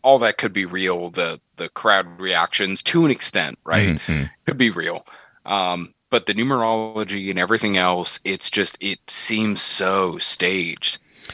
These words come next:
Speaker 2: It does.
Speaker 1: That's
Speaker 2: It,
Speaker 1: my
Speaker 2: it really
Speaker 1: point
Speaker 2: does.
Speaker 1: with the
Speaker 2: It really does.
Speaker 1: numerology, is it's,
Speaker 2: Yeah.
Speaker 1: like, telling you it's fake.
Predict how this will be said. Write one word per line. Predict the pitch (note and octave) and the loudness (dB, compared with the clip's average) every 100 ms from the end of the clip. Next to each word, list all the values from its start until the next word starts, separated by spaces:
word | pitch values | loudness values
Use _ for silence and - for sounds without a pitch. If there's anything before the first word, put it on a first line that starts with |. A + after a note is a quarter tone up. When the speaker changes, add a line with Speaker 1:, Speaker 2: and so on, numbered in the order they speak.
| - | -6
Speaker 2:
It | - D3 | -2 2
does. | C3 A#1+ - | 2 0 -2
Speaker 1:
That's | C#3 F3 | 0 0
Speaker 2:
It, | B2 | 0
Speaker 1:
my | G2+ | 0
Speaker 2:
it | |
really | G2 F#2 F3+ | 2 4 4
Speaker 1:
point | G#3 - | 2 0
Speaker 2:
does. | |
Speaker 1:
with | - | -6
the | - | -6
Speaker 2:
It | G#2 | -6
really | F#3+ | -6
does. | F2 - C#2 - | -6 -6 -8 -12
Speaker 1:
numerology, | - A1+ | -14 -8
is | E2 | 0
it's, | |
Speaker 2:
Yeah. | B2+ G2+ C#2+ - | 2 2 0 -2
Speaker 1:
like, | F2+ - | -4 -4
telling | - - G#3+ G3 C3 | -6 2 4 4 2
you | G2+ E2+ | -2 -4
it's | F2 - | -4 -2
fake. | A#2 G2+ - | 0 0 -4